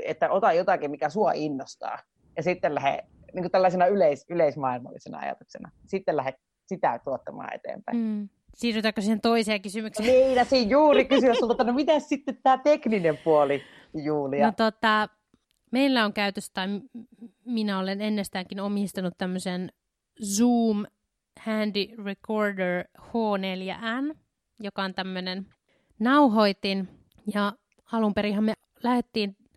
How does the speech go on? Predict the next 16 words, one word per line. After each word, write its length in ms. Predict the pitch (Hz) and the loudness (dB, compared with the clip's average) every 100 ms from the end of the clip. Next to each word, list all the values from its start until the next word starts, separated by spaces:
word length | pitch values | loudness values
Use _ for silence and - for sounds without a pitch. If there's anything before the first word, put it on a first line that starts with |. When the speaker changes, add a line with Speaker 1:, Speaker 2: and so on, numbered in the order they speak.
| _ _ | _ _
Speaker 2:
tosiaan 420 | - 226 226 202 190 | -2 2 2 2 0
siitä, 420 | 214 208 190 185 | -2 -2 -2 -2
että 300 | 185 - 185 _ _ _ | -4 -6 -6 _ _ _
mulla 300 | 202 196 190 | -10 -8 -6
on 140 | 190 190 _ _ | -6 -8 _ _
tällaisia 360 | 202 185 190 190 | -8 -8 -6 -4
muusikon 600 | 202 202 190 185 185 190 | -4 -4 -6 -6 -6 -8
työvälineitä, 760 | - 196 190 190 190 190 190 214 | -4 -4 -2 -4 -4 -6 -8 -8
koska 380 | 208 - 214 - _ - | -12 -12 -12 -12 _ -14
yksi 260 | 214 - | -14 -12
ammateistani 640 | 202 202 196 202 208 - 208 | -14 -14 -14 -14 -14 -10 -8
on 80 | 208 | -6
muusikko 500 | 233 262 247 - 208 | -4 -4 -4 -6 -4
ja 200 | 196 190 _ _ _ _ - | -2 -4 _ _ _ _ -2
löytyy 320 | 98 190 196 - | 0 2 0 2
kotolta 560 | 202 - 190 185 202 | 2 6 4 2 -2